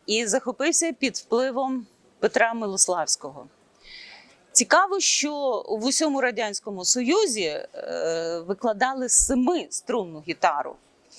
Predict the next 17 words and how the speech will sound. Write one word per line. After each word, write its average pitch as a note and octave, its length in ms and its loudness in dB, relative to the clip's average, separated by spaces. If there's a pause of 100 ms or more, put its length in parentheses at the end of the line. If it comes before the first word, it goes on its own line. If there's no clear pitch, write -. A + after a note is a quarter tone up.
І G3+ 80 0
тільки C4 260 2
в D4+ 40 2
місті B3 380 0
Ужгород G3+ 720 0 (120)
викладалася G3+ 1000 0 (320)
шестиструнна G3+ 1300 -2 (180)
гітара. D#3+ 600 -2 (840)
А, G#3 80 6
ну, D4+ 100 6 (140)
спочатку E4 560 0
цьому D4+ 420 -2
не, C4 520 -2 (140)
е, F#3 760 -4 (2000)
якось D3 320 -2
так F#3+ 220 2
не F3+ 280 -2